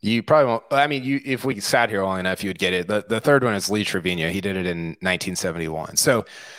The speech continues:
is that list gonna be Jones, Sarazen, Trevino, Watson, and Clark? I, maybe, but I, I'm, I, I'm dubious. Now, another interesting one,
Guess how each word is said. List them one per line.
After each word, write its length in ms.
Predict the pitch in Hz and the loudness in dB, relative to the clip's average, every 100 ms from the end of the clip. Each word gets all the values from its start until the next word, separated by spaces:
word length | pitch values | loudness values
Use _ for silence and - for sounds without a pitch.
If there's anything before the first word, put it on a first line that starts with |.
| - - - - | -20 -20 -8 -2
is 140 | 127 | 2
that 200 | 143 151 | 4 6
list 220 | 147 139 | 4 4
gonna 160 | 147 123 | 2 2
be 160 | 110 104 | 0 -2
Jones, 560 | 90 110 110 117 113 | -2 -2 0 0 0
Sarazen, 500 | - 117 113 110 110 | 2 4 4 2 -2
Trevino, 500 | - 101 101 104 101 | -2 -2 -2 -2 0
Watson, 400 | 92 98 - 101 | 2 2 0 -6
and 120 | 87 | -4
Clark? 380 | - 104 113 160 - - - - | -2 0 0 0 -4 -4 -4 0
I, 400 | 170 - 151 113 - | 0 0 -2 -8 -12
maybe, 460 | - 143 196 151 104 110 139 | -4 2 2 2 -2 0 4
but 220 | 139 139 - | 4 2 0
I, 360 | 113 147 139 120 | 4 4 4 4
I'm, 380 | 139 139 135 117 _ | 2 2 -4 -10 _
I, 200 | 123 135 120 _ _ _ _ _ _ | 0 0 -2 _ _ _ _ _ _
I'm 180 | 123 127 | -4 -2
dubious. 720 | 117 110 80 - - - - _ _ _ _ _ _ _ _ _ _ _ _ | -2 -4 -4 -10 -8 -8 -10 _ _ _ _ _ _ _ _ _ _ _ _
Now, 300 | 139 143 127 - | 4 6 6 4
another 400 | 135 139 180 226 | 2 4 6 8
interesting 460 | 180 131 - 117 107 | 6 2 -4 -2 -2
one, 380 | 104 101 98 | -2 -2 -6